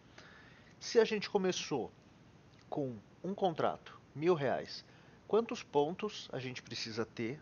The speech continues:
acumulados de gain pra gente passar pra dois contratos? Se cada ponto do dólar vale dez reais e a gente precisa de mais mil pra passar pra cá, então a gente precisa de mil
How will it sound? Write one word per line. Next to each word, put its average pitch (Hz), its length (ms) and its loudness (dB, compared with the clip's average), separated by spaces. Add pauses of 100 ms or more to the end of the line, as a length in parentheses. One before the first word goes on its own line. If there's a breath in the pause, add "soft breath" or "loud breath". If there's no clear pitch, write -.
acumulados 104 800 -2
de 98 80 -12
gain 110 340 -6 (880 loud breath)
pra 120 260 6
gente 123 260 -6
passar 135 340 -2
pra 147 180 2
dois 135 340 0
contratos? - 680 -4 (1080 loud breath)
Se - 180 -4
cada 269 280 2
ponto 139 420 2
do 120 100 0
dólar 101 440 2 (320)
vale 110 360 2 (460)
dez 143 280 6
reais - 520 0 (1120 loud breath)
e 107 60 -6
a 107 60 -2
gente 107 200 -8
precisa 123 460 -6
de 117 100 -10
mais 127 480 -2
mil 139 380 0 (320)
pra 117 100 -4
passar 95 320 -4
pra 107 160 -4
cá, 165 300 4 (440 loud breath)
então 107 180 -2
a 107 60 -2
gente 107 220 -8
precisa 117 480 -6
de 139 280 -4 (520)
mil 127 260 -2